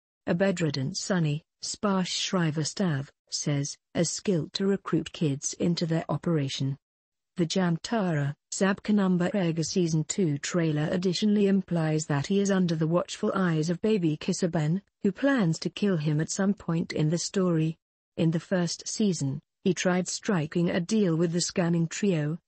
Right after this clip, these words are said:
looking a share of the business. And now, he will be competing in the elections in opposition to one of them, Gudiya.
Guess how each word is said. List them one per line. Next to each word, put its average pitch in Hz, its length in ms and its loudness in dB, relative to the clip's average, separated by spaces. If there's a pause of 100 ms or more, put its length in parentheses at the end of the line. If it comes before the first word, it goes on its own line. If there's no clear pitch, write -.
(240)
looking 208 340 2
a 240 60 2
share 208 460 0
of 170 120 -4
the 175 80 -2
business. 147 580 -2 (600)
And 180 240 2
now, 170 440 0 (200)
he 190 120 2
will 175 220 2
be 185 160 0
competing 185 720 0
in 170 140 2
the 165 120 2
elections 165 560 0
in - 220 -2
opposition 175 640 0
to 190 100 0
one 190 220 2
of 175 100 0
them, 196 160 4
Gudiya. 175 800 2